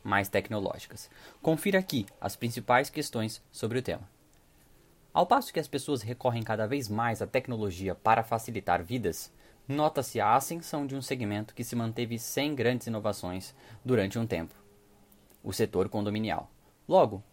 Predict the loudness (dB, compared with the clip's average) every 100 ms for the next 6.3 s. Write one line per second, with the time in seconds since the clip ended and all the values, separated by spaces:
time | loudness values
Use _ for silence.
0 | -6 -4 0 -2 -2 -6 -4 -4 -4 -20
1 | -6 -4 -2 -2 0 2 2 0 0 -2
2 | -6 -2 0 0 0 0 -2 -4 2 4
3 | 4 2 -2 2 2 2 -2 -4 -4 -8
4 | -4 -4 -2 0 0 -2 -4 -2 -4 0
5 | 0 0 -10 -18 -20 -10 -2 -2 0 -2
6 | 0 -4